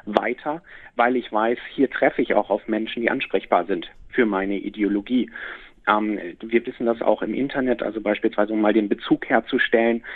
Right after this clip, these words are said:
die extremistischen Gruppen wissen eigentlich genau, wo sie Ansprache betreiben, nämlich dort, wo Menschen sich schon, naja, ähm, wo Menschen sich schon mit ihren Missständen, mit ihren gesellschaftlichen Missständen auseinandersetzen. Das heißt, dort,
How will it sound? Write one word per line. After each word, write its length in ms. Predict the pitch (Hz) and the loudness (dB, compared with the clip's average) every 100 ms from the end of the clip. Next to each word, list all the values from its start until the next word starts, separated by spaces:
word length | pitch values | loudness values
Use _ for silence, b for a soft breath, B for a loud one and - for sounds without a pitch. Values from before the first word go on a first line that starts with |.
| B | B
die 40 | 117 | 0
extremistischen 600 | - 127 127 - 113 120 | 0 -4 -6 -6 -8 -4
Gruppen 260 | 120 120 | -2 0
wissen 200 | 120 - | -2 0
eigentlich 220 | 95 101 - | 0 0 -2
genau, 360 | 95 92 104 | 2 4 4
wo 100 | 107 | 2
sie 140 | 101 - | 0 0
Ansprache 500 | 98 - 92 92 98 | -2 0 0 0 -4
betreiben, 420 | - - 95 101 | -4 0 0 2
nämlich 240 | 104 95 | 0 2
dort, 280 | 117 117 - B B - | 4 4 2 B B 0
wo 140 | 120 | 2
Menschen 480 | 117 113 123 - 117 | 4 2 2 0 0
sich 220 | 113 - | 0 0
schon, 420 | - 117 113 113 - - _ - | 4 4 4 0 -6 -20 _ 2
naja, 380 | 117 131 123 - - - - - | 6 6 4 2 -12 -20 -14 0
ähm, 400 | 113 110 107 - _ _ - - _ - - - | 0 0 -4 -8 _ _ -20 -20 _ -20 -14 0
wo 80 | 120 | 4
Menschen 340 | 117 120 117 | 4 4 0
sich 120 | 113 | 0
schon 160 | - 117 | 2 2
mit 140 | 113 | 2
ihren 340 | 127 117 117 B B B - | 4 6 6 B B B 2
Missständen, 840 | 143 160 - 127 123 120 127 123 B B B - | 2 2 0 0 -2 -4 -8 -8 B B B -4
mit 160 | 117 | 2
ihren 140 | 120 113 | 4 4
gesellschaftlichen 640 | 110 120 - - 110 110 | 4 -2 -8 -10 -10 -10
Missständen 540 | 117 - - 104 110 104 | -10 -10 -6 -4 -4 -2
auseinandersetzen. 1000 | - - 107 98 104 104 90 90 - | 0 0 2 2 4 4 4 0 -2
Das 160 | 95 - | -4 2
heißt, 200 | 101 - | 2 4
dort, 240 | 117 113 | 4 4